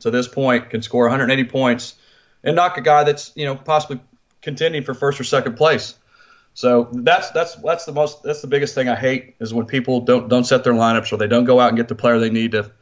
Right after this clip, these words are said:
to fill a roster, a roster position when the, when the player's on bye. Um, that's just, oh, I hate that. So, um,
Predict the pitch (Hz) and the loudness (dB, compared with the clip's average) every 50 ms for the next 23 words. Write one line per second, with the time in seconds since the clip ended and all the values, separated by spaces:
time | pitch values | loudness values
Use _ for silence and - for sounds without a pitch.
0 | _ _ _ - 113 - - 131 127 117 117 120 120 117 - - 120 110 - - | _ _ _ -8 -4 0 2 4 4 6 6 4 4 2 0 -4 -8 -8 -8 -12
1 | - - - 110 107 107 120 123 120 - - 113 117 110 117 113 110 - 113 113 | -18 -8 -6 -6 -2 0 0 0 0 -2 -6 -10 -8 -6 -4 -6 -6 -6 -6 -6
2 | 110 110 110 107 98 - 110 113 113 107 107 - - - 120 117 117 110 120 117 | -4 -4 -4 -6 -6 -6 -6 -6 -6 -6 -8 -4 0 2 4 4 4 4 2 0
3 | 113 104 107 107 107 107 107 107 107 - - - - _ _ _ _ - - 104 | 0 2 2 4 4 4 2 0 -4 -10 -20 -20 -20 _ _ _ _ -6 -4 -2
4 | 104 107 104 101 98 - - - - 123 127 - 151 135 113 - - - _ _ | 0 0 -2 -4 -6 -12 -6 -2 0 0 0 2 0 -2 -2 -2 -8 -14 _ _
5 | _ _ _ 120 123 127 120 113 104 120 123 123 120 - 98 95 - - - _ | _ _ _ 2 4 4 4 4 2 2 0 0 0 -2 -2 -4 -4 -8 -14 _
6 | - - 117 110 107 104 107 113 110 110 107 101 101 | -8 -4 0 0 2 2 0 0 0 -2 -4 -6 -8